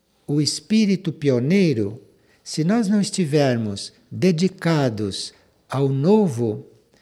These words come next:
ao consciente direito, nós vamos nos confirmando e reconfirmando nesses planos mentais analíticos, nesses planos mentais concretos,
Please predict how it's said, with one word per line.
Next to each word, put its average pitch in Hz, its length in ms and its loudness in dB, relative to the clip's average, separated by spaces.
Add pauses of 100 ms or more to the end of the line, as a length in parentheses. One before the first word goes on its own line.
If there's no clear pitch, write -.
(240)
ao 107 100 -10
consciente 127 500 -4
direito, 123 720 -2 (560)
nós 202 260 2
vamos 214 760 -2 (160)
nos 180 300 -2
confirmando 214 1200 0 (320)
e 180 100 2
reconfirmando 190 1500 0 (460)
nesses 240 420 -2
planos 196 760 -2 (160)
mentais 170 920 -2 (360)
analíticos, 175 1200 0 (240)
nesses 147 320 -4
planos 156 600 -2 (160)
mentais 143 840 -4 (260)
concretos, 156 1200 -4